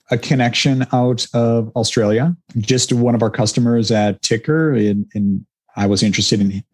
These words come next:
getting him on the podcast and telling his story. And, and it's really cool. He's just been, uh, investing for three years, and he made some good choices and had, had some mistakes as well. But just having him on, you kind of build rapport with somebody's personality and what they're interested in and,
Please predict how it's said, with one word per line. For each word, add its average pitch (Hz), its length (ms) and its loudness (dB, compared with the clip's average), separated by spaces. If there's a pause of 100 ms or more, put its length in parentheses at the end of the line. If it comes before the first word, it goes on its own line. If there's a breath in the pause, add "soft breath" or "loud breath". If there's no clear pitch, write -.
(100)
getting 107 240 2
him 107 160 2
on 110 80 2
the 107 80 0
podcast 101 760 -2
and 92 200 0
telling 92 260 0
his 95 160 0
story. 95 460 0
And, 87 260 -2 (340 loud breath)
and 123 120 0
it's 117 100 2
really 123 220 2
cool. 123 180 0
He's 113 240 0
just 101 260 -2
been, 101 260 0
uh, 98 360 -2
investing 104 380 -2
for 95 120 -4
three 98 240 0
years, 113 440 2
and 92 80 0
he 92 60 0
made 90 200 -2
some 95 100 -2
good 85 160 -4
choices 123 680 0
and 95 300 -4
had, 104 240 -8 (380 loud breath)
had 87 220 -6
some 92 240 0
mistakes 101 440 0
as 98 140 0
well. 113 260 2
But 101 300 -2 (400 loud breath)
just 156 160 0
having 143 260 2
him 120 140 2
on, 123 280 2
you 110 120 0
kind 160 240 -2
of 104 160 -4
build 127 260 0
rapport 113 540 0
with 104 140 -4
somebody's 98 340 -2
personality 120 920 0
and 104 100 0
what 85 80 -4
they're 95 100 -6
interested 127 420 0
in 107 320 2
and, 90 240 -4